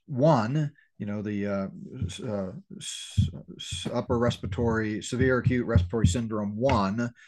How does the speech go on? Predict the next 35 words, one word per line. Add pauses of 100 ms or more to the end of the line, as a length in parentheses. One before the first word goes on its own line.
(220)
sars,
that's
the
sars
virus.
Remember,
covid
nineteen
is
a
sars
virus.
It's
sars
two, (300)
sars
cov
two,
they
call
it. (520)
Um, (420)
well,
e-,
even
though
we
never
got
one
for
vol-,
for
the
first